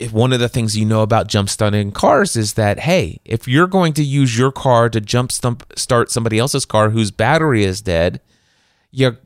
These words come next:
wanna make sure that you start your car so the alternator is actually charging that battery through the motion of the engine. So you, you wanna make sure that that mo-,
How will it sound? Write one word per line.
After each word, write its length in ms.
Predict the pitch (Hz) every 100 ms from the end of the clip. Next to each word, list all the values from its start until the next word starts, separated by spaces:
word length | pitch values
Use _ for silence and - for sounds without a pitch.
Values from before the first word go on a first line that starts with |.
| _
wanna 400 | 131 117 139 202
make 220 | 202 156 -
sure 180 | 160
that 140 | 147 135
you 140 | 120
start 440 | 120 - 143 139 -
your 160 | 120
car 480 | - - 208 190 139
so 200 | - 135
the 180 | 131 127 -
alternator 1160 | 143 175 - 160 131 117 113 107 107 107 117 - - - -
is 480 | 135 127 123 113 -
actually 640 | 123 120 - - 120 110 110 -
charging 480 | - 123 123 123
that 240 | 120 113 110
battery 420 | 120 120 113 113
through 280 | 113 120 117
the 80 | 110
motion 400 | 107 107 - 107
of 100 | 101
the 160 | 101
engine. 420 | 131 170 120 95
So 300 | 98 117 110 - - - - -
you, 200 | 131 135
you 120 | 120 127
wanna 200 | 139 127
make 160 | 123
sure 180 | - 127
that 160 | 113 -
that 160 | 107
mo-, 220 | 113 123